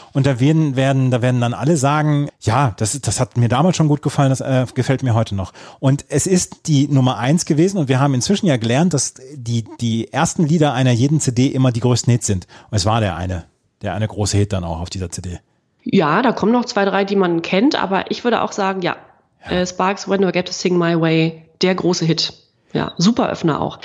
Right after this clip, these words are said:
Speaker 2: Die arbeiten übrigens aktuell an ihrem fünfundzwanzigsten Album, hätte ich nie gedacht.
Speaker 1: Das ist, das ist wirklich erstaunlich, was die für ein Output haben und die sind ja auch schon relativ alt, ne?
Speaker 2: Ja, die haben, wann haben die, fünfundsiebzig angefangen, Musik
Speaker 1: Ja.
Speaker 2: zu machen oder sowas? Ja.
Speaker 1: Ja, der eine, Ron Mayle, ist, ist neunzehnhundertfünfundvierzig geboren.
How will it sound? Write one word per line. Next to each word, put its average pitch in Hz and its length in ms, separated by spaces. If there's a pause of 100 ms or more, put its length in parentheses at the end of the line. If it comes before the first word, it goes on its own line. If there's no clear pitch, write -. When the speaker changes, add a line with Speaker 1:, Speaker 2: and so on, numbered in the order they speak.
(140)
Speaker 2:
Die - 80
arbeiten 254 340
übrigens 214 300
aktuell - 480
an 185 80
ihrem 180 180
fünfundzwanzigsten 214 800
Album, 147 280
hätte 165 160
ich - 80
nie 202 80
gedacht. - 400 (560)
Speaker 1:
Das 127 160
ist, - 180
das 117 140
ist 110 80
wirklich 147 220
erstaunlich, 143 440
was 117 140
die 120 80
für - 100
ein 123 60
Output 135 400
haben 147 180
und 131 100
die 117 60
sind 135 100
ja 170 120
auch - 40
schon 131 140
relativ 135 560
alt, 147 360
ne? 160 200 (480)
Speaker 2:
Ja, 170 80
die 202 140
haben, 180 180
wann 160 220
haben 262 100
die, 208 80
fünfundsiebzig 208 560
angefangen, 254 380
Musik 226 180
Speaker 1:
Ja. 131 120
Speaker 2:
zu - 40
machen - 160
oder 254 160
sowas? 262 400
Ja. 240 160 (160)
Speaker 1:
Ja, 180 180
der 104 140
eine, 143 200
Ron 131 220
Mayle, 147 300
ist, - 160
ist 127 240
neunzehnhundertfünfundvierzig 143 960
geboren. 110 380